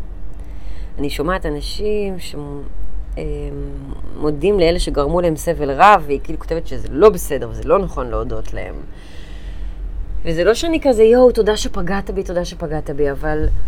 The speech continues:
כנראה שבזכות החוויה הלא נעימה הזאת, למדתי משהו מאוד חשוב על עצמי. אה, הת-, התבגרתי, התגברתי, התפתחתי,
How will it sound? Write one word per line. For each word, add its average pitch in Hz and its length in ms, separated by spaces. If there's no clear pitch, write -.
כנראה 185 420
שבזכות 262 460
החוויה 185 500
הלא 247 180
נעימה 247 340
הזאת, 247 260
למדתי 226 520
משהו 330 280
מאוד 311 180
חשוב 247 360
על 247 80
עצמי. 220 560
אה, 160 120
הת-, 156 300
התבגרתי, 240 920
התגברתי, 262 920
התפתחתי, 254 800